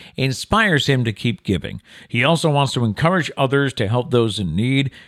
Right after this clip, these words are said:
As he explained, you have a lot of people out there that are able to help these unfortunate people. We need n-, more people who want to help others.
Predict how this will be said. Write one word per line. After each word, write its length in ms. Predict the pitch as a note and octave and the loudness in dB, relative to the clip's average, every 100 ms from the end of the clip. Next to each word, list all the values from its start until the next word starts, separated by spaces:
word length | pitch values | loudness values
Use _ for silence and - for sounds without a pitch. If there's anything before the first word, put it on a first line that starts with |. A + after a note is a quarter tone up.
| - | -6
As 200 | A2+ A2+ | -4 0
he 120 | E3 | 0
explained, 460 | D#3+ - E3 E3 D#3+ | 0 -2 0 0 0
you 100 | C#3 | 0
have 160 | C#3+ | 2
a 60 | C#3 | 2
lot 340 | C3+ D#3 F#3+ | 2 2 2
of 80 | G3 | 2
people 300 | F3+ F3+ E3 | 0 0 2
out 200 | D#3 D3 | 0 0
there 260 | D3+ D3 C#3+ | 2 2 2
that 200 | B2+ A2+ | 2 2
are 180 | A2+ - | 0 0
able 300 | C3 C#3+ C#3 | 0 0 0
to 140 | G#2+ | -2
help 300 | F#2+ C3 C#3+ | 0 -2 0
these 240 | B2+ A2+ - | -2 -2 -2
unfortunate 800 | - C3+ C3 - C3+ B2+ A#2+ G2+ | 0 0 0 -2 -2 0 -2 -2
people. 480 | - D#3+ D#3 D#3 C#3+ - - | -2 -2 0 0 -2 -8 -12
We 180 | A2 A#2 | -2 -2
need 400 | G#2+ C3 F3 D3 | 0 0 0 0
n-, 300 | C3 C#3 C#3+ - | 0 0 -2 -4
more 300 | B2 E3 F#3 | 0 2 2
people 440 | C#3+ G#2 A#2 - _ _ _ | 0 -2 -8 -14 _ _ _
who 100 | A2+ | -6
want 340 | F#2 G#2+ G2 - | 0 0 0 -4
to 120 | F#2+ | -4
help 280 | E2 D2 - | -4 -8 -10
others. 440 | A1 G#1 G1+ - | -12 -12 -14 -16